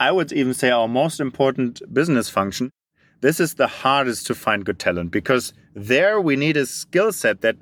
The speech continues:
both spans deep cement and concrete expertise, so we can actually interact with our customers in a respected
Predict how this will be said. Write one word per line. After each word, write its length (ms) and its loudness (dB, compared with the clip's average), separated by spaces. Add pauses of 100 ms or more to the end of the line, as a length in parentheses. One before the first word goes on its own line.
(120)
both 520 0
spans 520 -2
deep 320 0
cement 360 0
and 120 -2
concrete 380 -2
expertise, 720 -4 (320)
so 140 -2
we 120 2
can 240 -2
actually 680 0 (400)
interact 560 -2
with 120 0
our 200 2
customers 480 -4
in 100 0
a 60 2
respected 760 -2